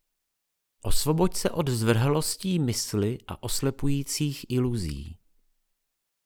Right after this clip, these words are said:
Spočiň spokojený ve vlastním já. Takto se oprosti od všeho trápení.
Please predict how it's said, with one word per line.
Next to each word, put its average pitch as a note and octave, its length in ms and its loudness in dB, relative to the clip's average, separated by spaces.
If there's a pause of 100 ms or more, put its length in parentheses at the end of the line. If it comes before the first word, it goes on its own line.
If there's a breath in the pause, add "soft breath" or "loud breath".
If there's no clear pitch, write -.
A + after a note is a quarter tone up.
(320)
Spočiň C#3 680 0
spokojený D#3+ 760 -2
ve D3 140 2
vlastním D3 560 -2
já. A#2 420 -2 (840)
Takto - 320 -4
se - 160 -2
oprosti - 720 -2
od - 140 -10
všeho A#2+ 360 -4
trápení. G#2 880 -2